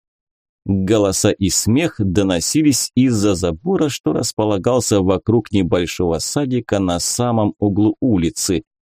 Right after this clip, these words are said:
Покосившийся домишко, а вот беседка казалась новой, даже ярко выкрашенной. Вокруг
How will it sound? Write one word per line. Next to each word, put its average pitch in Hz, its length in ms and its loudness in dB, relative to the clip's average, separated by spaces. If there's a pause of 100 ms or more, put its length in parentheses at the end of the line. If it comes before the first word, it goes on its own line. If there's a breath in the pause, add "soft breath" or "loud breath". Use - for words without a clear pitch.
(280)
Покосившийся 107 840 0
домишко, 131 720 -2 (100)
а 120 140 0
вот 170 200 0
беседка 160 800 -2
казалась 156 520 0
новой, 123 640 4 (180)
даже 107 500 0
ярко 101 640 0
выкрашенной. 101 1000 0 (340)
Вокруг 92 680 -2